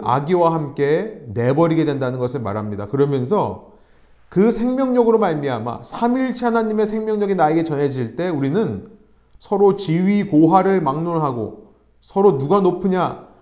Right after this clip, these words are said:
누가 섬겨야 될 자리에 있냐를 따지는 것이 아니라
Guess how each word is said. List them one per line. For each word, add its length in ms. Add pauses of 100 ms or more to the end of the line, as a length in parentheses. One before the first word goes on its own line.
누가 300
섬겨야 380
될 140
자리에 340
있냐를 340
따지는 360
것이 240
아니라 540